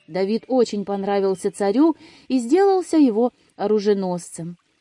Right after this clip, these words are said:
Но служба его при дворе не была беспрерывной, и он имел возможность надолго уходить в свой родной город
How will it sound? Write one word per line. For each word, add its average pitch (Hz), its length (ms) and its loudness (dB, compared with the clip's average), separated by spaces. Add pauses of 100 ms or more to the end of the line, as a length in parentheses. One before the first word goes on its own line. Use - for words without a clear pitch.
Но 196 160 -8
служба 359 440 0
его 339 220 0
при 302 140 0
дворе 277 360 2
не 269 120 6
была 311 300 2
беспрерывной, 175 960 -6 (380)
и 269 100 0
он 370 160 0
имел 339 360 2
возможность 185 600 -2
надолго 254 460 0
уходить 277 520 2
в - 40 -18
свой 185 200 0
родной 160 360 0
город 269 420 2